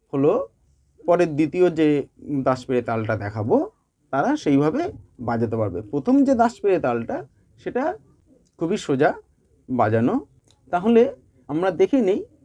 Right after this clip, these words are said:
এই দাসপেড়ে তাল কি এবং তার তালি খালি আমরা কিভাবে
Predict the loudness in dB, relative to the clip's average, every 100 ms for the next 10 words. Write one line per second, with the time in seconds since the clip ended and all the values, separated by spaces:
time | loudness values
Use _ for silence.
0 | -10 -4 -4 -4 0 2 2 2 2 -2
1 | -6 -6 -8 -10 _ _ -2 2 2 0
2 | -2 -4 -4 -2 -2 -2 0 0 0 -2
3 | -4 -6 -4 0 2